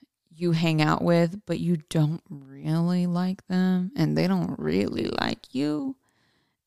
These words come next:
And so it's just kind of awkward, you know? It's like this tense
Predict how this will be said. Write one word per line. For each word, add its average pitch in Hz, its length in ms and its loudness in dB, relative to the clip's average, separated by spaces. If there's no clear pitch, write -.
And 220 480 2
so 233 200 2
it's 247 140 0
just 285 160 -4
kind 392 200 0
of 214 180 2
awkward, 170 680 0
you 185 120 0
know? 185 220 2
It's 202 120 -4
like - 140 0
this 202 240 -2
tense 190 480 -4